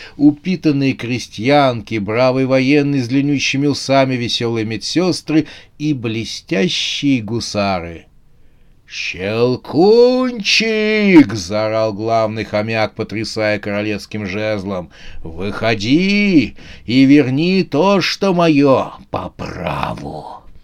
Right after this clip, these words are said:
Все куклы остановились и уставились на пришельцев. Их оптические глаза наводили резкость на пришедших. Шпион легко поклонился и бросил:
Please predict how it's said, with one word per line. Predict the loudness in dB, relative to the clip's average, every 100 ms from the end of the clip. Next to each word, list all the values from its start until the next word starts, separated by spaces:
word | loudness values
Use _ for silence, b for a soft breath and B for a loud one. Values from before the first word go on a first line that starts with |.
| b b b b b b b b -20
Все | -18 -10 -2 -2
куклы | 0 0 0 2 2 2
остановились | 0 -4 -4 0 0 2 4 4 4 0
и | -6
уставились | -6 -8 -4 0 0 0 -4 -4 -6
на | -6
пришельцев. | -6 -4 -4 -2 -2 -2 -6 -12 -14 -18 -20 B B B -6
Их | -6 -4
оптические | -6 -6 -6 -6 -8 -8 -6
глаза | -4 -4 0 0
наводили | 0 -2 -2 -4 -4 -4
резкость | -2 2 0 0 -6 -8 -8 -18 _ _ _ _ -14
на | -12 -10
пришедших. | -10 -10 -10 -12 -12 -14 -16 -20 _ _ _ _ _ _ _ _ _ _ _ _ _ _
Шпион | -16 -10 -8 0 0 2 0
легко | -2 -6 -6
поклонился | -6 -8 -4 -4 -2 -4 -4 0
и | 0
бросил: | 0 -4 -4 -4 -6 -8